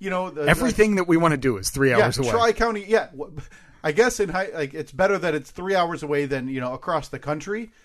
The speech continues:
Speaker 1: But hey, you know, just be lucky. We found the R B H Museum three hours away. <laughs> Same, same distance
Speaker 2: We're
Speaker 1: as
Speaker 2: going
Speaker 1: a,
Speaker 2: there, by the way.
Speaker 1: as a
Speaker 2: That's
Speaker 1: uh,
Speaker 2: happening.
Speaker 1: we're going to the R B H. Yeah,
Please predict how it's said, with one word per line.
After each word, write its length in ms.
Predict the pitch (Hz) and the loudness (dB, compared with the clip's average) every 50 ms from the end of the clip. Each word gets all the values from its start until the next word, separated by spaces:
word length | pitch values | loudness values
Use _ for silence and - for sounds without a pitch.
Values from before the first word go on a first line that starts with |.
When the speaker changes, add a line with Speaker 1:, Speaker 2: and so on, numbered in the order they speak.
| _ _ _ _ _ _ | _ _ _ _ _ _
Speaker 1:
But 240 | 143 139 131 120 - | -8 -8 -8 -8 -10
hey, 240 | 127 139 165 196 180 | -16 -18 -18 -18 -16
you 100 | 147 123 131 | -16 -16 -16
know, 40 | 190 | -16
just 160 | 208 - _ | -20 -20 _
be 100 | - 160 | -20 -18
lucky. 240 | 170 185 - - 107 | -18 -18 -18 -18 -20
We 60 | 98 | -20
found 200 | - - 117 120 | -16 -16 -16 -14
the 80 | 117 120 | -14 -12
R 140 | 127 131 123 | -12 -12 -12
B 120 | 127 131 | -10 -12
H 200 | 143 139 - - | -12 -12 -14 -18
Museum 340 | 101 92 82 90 90 87 85 | -20 -20 -18 -18 -20 -20 -18
three 220 | - 101 101 104 | -18 -16 -14 -12
hours 260 | 107 113 113 120 117 | -12 -12 -12 -12 -14
away. 280 | 117 120 127 120 98 - - | -16 -16 -16 -16 -16 -18 -18
<laughs> 640 | - - - - - - - - - - _ _ _ 123 | -18 -16 -16 -14 -14 -14 -14 -16 -18 -20 _ _ _ -20
Same, 380 | - - - 123 123 135 131 - - 160 | -20 -16 -12 -10 -8 -8 -8 -10 -12 -18
same 320 | - - 131 127 135 135 127 | -14 -12 -8 -8 -8 -8 -8
distance 300 | 135 135 - 139 127 147 | -8 -10 -10 -8 -6 -6
Speaker 2:
We're 60 | 143 | -6
Speaker 1:
as 40 | 127 | -4
Speaker 2:
going 140 | - 139 127 | -2 -4 -4
Speaker 1:
a, 20 | 104 | -6
Speaker 2:
there, 180 | 101 101 104 | -8 -14 -12
by 120 | 104 107 104 | -10 -10 -8
the 100 | 107 107 | -8 -8
way. 140 | 107 104 | -8 -10
Speaker 1:
as 120 | 135 - 120 | -10 -12 -14
a 40 | 117 | -14
Speaker 2:
That's 240 | - - 131 127 127 | -6 -4 -4 -4 0
Speaker 1:
uh, 40 | 127 | 0
Speaker 2:
happening. 380 | 123 117 - - 110 107 107 117 | -2 -2 -2 -6 -12 -14 -14 -14
Speaker 1:
we're 100 | 117 98 | -14 -14
going 160 | 98 95 98 | -14 -16 -18
to 40 | - | -20
the 60 | 65 - | -20 -20
R 80 | - | -20
B 100 | _ - | _ -20
H. 60 | - _ | -20 _
Yeah, 120 | 90 - | -20 -20